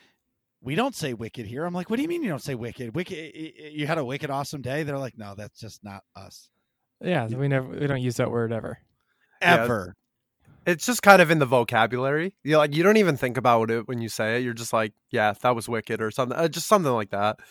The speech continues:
Speaker 3: Just
Speaker 2: Yeah.
Speaker 3: a Northeast thing.
Speaker 2: I often
Speaker 1: Um,
Speaker 2: use it, like, as a substitute for the word very. Just, like, intensely something. You
Speaker 3: Yeah,
Speaker 2: know?
Speaker 3: yeah.
Speaker 2: But
Speaker 3: That
Speaker 2: Marcus,
Speaker 3: makes
Speaker 2: what were you
Speaker 3: sense.
Speaker 2: gonna say?
Speaker 1: No, I was gonna say, so, um,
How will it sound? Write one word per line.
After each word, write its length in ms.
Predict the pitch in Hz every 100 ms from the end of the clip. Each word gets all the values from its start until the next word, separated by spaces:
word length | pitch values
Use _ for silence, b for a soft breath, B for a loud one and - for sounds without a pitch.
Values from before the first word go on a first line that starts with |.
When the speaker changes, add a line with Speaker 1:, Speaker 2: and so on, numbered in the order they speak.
| b b b b
Speaker 3:
Just 140 | - 123
Speaker 2:
Yeah. 60 |
Speaker 3:
a 20 | 117
Northeast 480 | 110 117 120 110
thing. 300 | - 127 127 - _ _ B B B B B B
Speaker 2:
I 120 | 247 339
often 280 | 330 240
Speaker 1:
Um, 60 | 190
Speaker 2:
use 160 | 180 170
it, 160 | 165
like, 240 | 170 156 151
as 140 | 143
a 40 |
substitute 560 | 143 180 - 151 156 147
for 100 | 147
the 80 | 135
word 220 | 135 127
very. 540 | 117 127 120 110 - _ _ _ -
Just, 200 | 175 180
like, 200 | 156 151
intensely 520 | 139 139 127 127 117
something. 440 | - 107 - - - _ _ _ -
You 80 | 127
Speaker 3:
Yeah, 120 | 110
Speaker 2:
know? 40 | 107
Speaker 3:
yeah. 220 | 107 113 - _ _ _ _ _ _ - -
Speaker 2:
But 80 |
Speaker 3:
That 60 | 127
Speaker 2:
Marcus, 160 | 143 104
Speaker 3:
makes 80 | 117
Speaker 2:
what 60 |
were 60 | 135
you 40 |
Speaker 3:
sense. 220 | 147 160 151
Speaker 2:
gonna 100 | 175
say? 60 | - _ b b b b -
Speaker 1:
No, 80 |
I 80 | 214
was 100 | 180
gonna 160 | 190 185
say, 240 | 214 196
so, 320 | - 190 170 -
um, 320 | 160 151 143